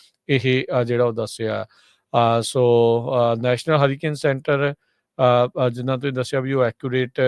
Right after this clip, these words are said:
ਜਿਹੜੇ ਉਹ ਰਹੇ ਆ। ਅਹ, ਤੇ ਵਾਟਰ ਸਿਸਟਮ ਜਮੈਕਾ ਦੇ, ਅਹ, ਕਹਿੰਦੇ ਵੀ ਉਹ ਤਾਂ ਠੀਕ ਬਚੇ ਰਹੇ,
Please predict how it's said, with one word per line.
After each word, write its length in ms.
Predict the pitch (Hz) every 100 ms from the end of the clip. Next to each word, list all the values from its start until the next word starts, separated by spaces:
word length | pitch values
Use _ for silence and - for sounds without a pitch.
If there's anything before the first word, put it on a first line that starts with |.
| 123
ਜਿਹੜੇ 200 | 120 123
ਉਹ 220 | 127 113 120
ਰਹੇ 280 | 127 165
ਆ। 100 | 143
ਅਹ, 680 | - _ _ _ - 131 131
ਤੇ 140 | 131 151
ਵਾਟਰ 360 | 127 135 165
ਸਿਸਟਮ 380 | 147 185 - 175
ਜਮੈਕਾ 460 | 165 151 147 - 160
ਦੇ, 300 | 165 165 214
ਅਹ, 240 | 139 127 127
ਕਹਿੰਦੇ 220 | - 135 151
ਵੀ 160 | 160
ਉਹ 220 | 147 147
ਤਾਂ 120 | 170 170
ਠੀਕ 320 | 143 139 165
ਬਚੇ 340 | 131 123 143
ਰਹੇ, 200 | 151 170